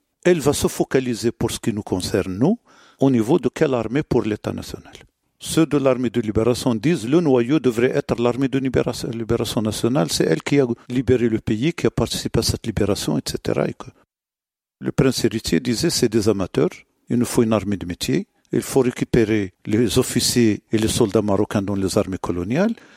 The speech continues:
et les reformer idéologiquement dans le cadre des pays, mais dans l'armée des pays, parce qu'ils ont le métier, des armées de métier. » Il est arrivé, le, le, le, le prince héritier, à diviser la direction de l'armée de libération nationale.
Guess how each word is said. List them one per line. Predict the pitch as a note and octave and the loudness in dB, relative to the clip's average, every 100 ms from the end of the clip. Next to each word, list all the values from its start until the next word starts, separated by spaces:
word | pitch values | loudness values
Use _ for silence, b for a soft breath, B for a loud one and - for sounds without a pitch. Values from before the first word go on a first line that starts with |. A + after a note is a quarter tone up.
| B - | B 2
et | E4+ D#4+ C4 - | 4 4 0 -2
les | B2+ | 2
reformer | B2 D3 - C3+ A#2+ B2+ | 4 4 4 2 4 2
idéologiquement | B2 A#2+ A2+ G#2+ - - A#2+ F#3 A3 | 2 2 2 0 -2 -4 2 2 2
dans | C3+ | 0
le | A2+ | 0
cadre | - A#2 G2+ F#2 | 0 0 0 -4
des | A2 | -4
pays, | - G#2 D#3 | -2 -2 0
mais | G3+ B2 | -2 0
dans | C3+ | 2
l'armée | B2+ A#2+ A2+ | 2 2 2
des | G#2 A2 | 0 0
pays, | G#2+ A2 G3+ | 0 0 0
parce | G3 D#3+ | 0 -2
qu'ils | - - | 0 0
ont | D3+ | 4
le | C#3+ | 4
métier, | C3+ A#2+ - F2 _ - | 4 0 -4 -12 _ -8
des | G2+ A2+ | -2 0
armées | A2 G#2 | 0 -2
de | F#2+ | -6
métier. » | F2 - - _ _ _ _ - | -8 -14 -16 _ _ _ _ -2
Il | C#3 D3+ | 0 4
est | A3 - | 2 2
arrivé, | A#2+ G#2 F2+ F#2 G2 _ _ _ _ - | 0 0 -6 -8 -8 _ _ _ _ -4
le, | F#2+ F2 | -2 -2
le, | F2+ F2 | -4 -6
le, | F#2 F2+ | -6 -4
le | G#2+ | -2
prince | - G2+ - | 0 0 -2
héritier, | E2+ F#2 - D#3 G3+ - b b | -6 -6 -2 0 0 -4 b b
à | A2+ | -2
diviser | A2+ E3+ B2+ A#2 D3 F3+ _ - | 2 2 2 2 2 0 _ -2
la | A#2 | 0
direction | A2 B2+ - - D3 | 2 0 0 -4 -2
de | A#2+ | 0
l'armée | A#2 A#2+ A2+ | 0 0 -2
de | A2 | -2
libération | G2 F#2 - - | -2 -2 -4 -6
nationale. | F2+ D#2 - - - | -10 -10 -14 -18 -20